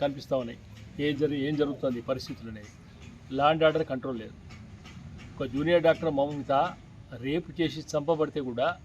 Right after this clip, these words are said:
ఇదివరకు యాక్షన్ లేదు. సిగ్గు లేకుండా ఇంకా మగ-,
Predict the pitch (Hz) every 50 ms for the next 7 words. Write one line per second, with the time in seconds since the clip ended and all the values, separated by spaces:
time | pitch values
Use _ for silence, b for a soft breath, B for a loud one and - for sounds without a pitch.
0 | - - - - - - 135 151 147 143 135 135 123 - - - 123 107 101 -
1 | - - - - - - - - - - - - - - - - - - - -
2 | - - - - - 139 135 165 175 180 180 170 175 175 160 170 160 147 147 156
3 | 165 170